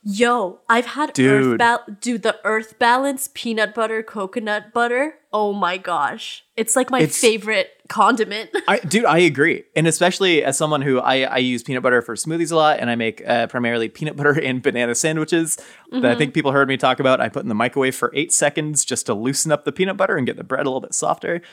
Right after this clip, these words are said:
Speaker 1: Mm-hmm.
Speaker 2: And it is one of my favorite treats in the world. But this freaking Wild Friends chocolate coconut peanut butter, holy crap. But
Speaker 1: Wow.
Speaker 2: it is, it, like, walks that Laura Scudder's line between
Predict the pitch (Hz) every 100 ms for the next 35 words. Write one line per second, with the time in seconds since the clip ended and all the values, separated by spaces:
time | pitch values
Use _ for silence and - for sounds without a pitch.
0 | - 247 262 277 131 120 135 143 123 135
1 | 127 - 123 120 113 110 104 135 127 -
2 | 151 143 165 151 113 117 123 131 123 131
3 | 123 117 107 - - - 113 - 123 -
4 | - 123 123 110 - 107 95 104 107 -
5 | _ _ _ - 117 107 - 170 127 -
6 | _ _ _ 208 208 180 185 208 143 135
7 | 143 160 160 - - 147 156 151 - 107
8 | 113 123 - 139 131 135 113 113 127 -
9 | - 113 113 110 127 143 117 107 104 -
10 | 113 110 110